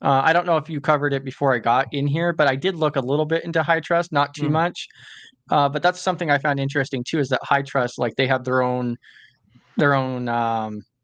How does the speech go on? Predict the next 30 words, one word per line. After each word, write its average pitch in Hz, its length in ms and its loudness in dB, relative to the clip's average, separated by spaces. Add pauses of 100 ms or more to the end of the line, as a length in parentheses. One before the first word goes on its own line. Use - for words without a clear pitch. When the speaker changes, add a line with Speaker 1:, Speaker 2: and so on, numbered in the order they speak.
(100)
Speaker 1:
based 151 240 0
on 139 120 2
industry, 135 480 -2
is 113 120 -6
my 123 160 2
understanding. 175 600 -4 (140)
Is 131 80 -6
that 131 80 4
Speaker 2:
Yeah. 127 260 4
Speaker 1:
right? 139 220 0
Speaker 2:
Mm-hmm. 135 260 -4 (100)
That's 110 220 -2
correct. 104 360 -4
Speaker 1:
Okay. 117 140 -4 (2750)
Yeah, 131 160 0 (140)
uh, 147 200 2
I'd 180 200 2
be 220 100 -4
really 156 240 2
interested 143 360 -6
to 127 80 -4
find 131 240 0
out 123 100 2
about, 120 260 -2
like, 123 180 -4
the, 113 280 0 (300)
the 131 100 0
scoping 156 400 0
and 123 180 -2
assessment 139 500 -2